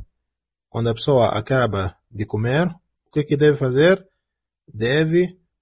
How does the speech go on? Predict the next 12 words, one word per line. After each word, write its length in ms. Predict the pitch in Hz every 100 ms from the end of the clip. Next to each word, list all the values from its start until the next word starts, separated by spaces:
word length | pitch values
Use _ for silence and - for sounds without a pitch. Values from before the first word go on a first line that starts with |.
| _
agradecer 480 | 110 110 110 110 143
a 100 | 135
Allah 240 | 123 127
subhanahu 420 | 135 - - 107
wa 60 | 110
ta'ala, 460 | 110 110 135 143 -
louvando 520 | 120 113 127 135 117
a 100 | 117
ele 160 | 135 120
subhanahu 480 | 123 - 127 120
wa 80 | 107
ta'ala 580 | - 104 117 135 156 160